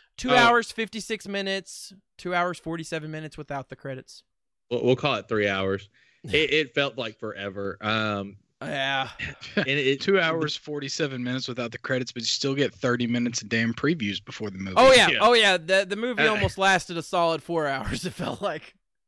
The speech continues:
Speaker 2: It, it's, it's, it's, D C is way too dark for a three-hour-long movie.
Speaker 1: Yeah.
Speaker 2: That's what I'm gonna say.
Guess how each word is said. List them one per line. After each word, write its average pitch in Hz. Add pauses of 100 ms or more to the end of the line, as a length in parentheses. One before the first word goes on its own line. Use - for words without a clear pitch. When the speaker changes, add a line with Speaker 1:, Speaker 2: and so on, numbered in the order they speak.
(340)
Speaker 2:
It, 160 (100)
it's, 175
it's, 156 (2000)
it's, - (540)
D 202
C 269
is -
way 135
too -
dark 107
for 117
a 110
three-hour-long 110
movie. - (180)
Speaker 1:
Yeah. 127 (400)
Speaker 2:
That's 165
what 143
I'm 113
gonna 98
say. 95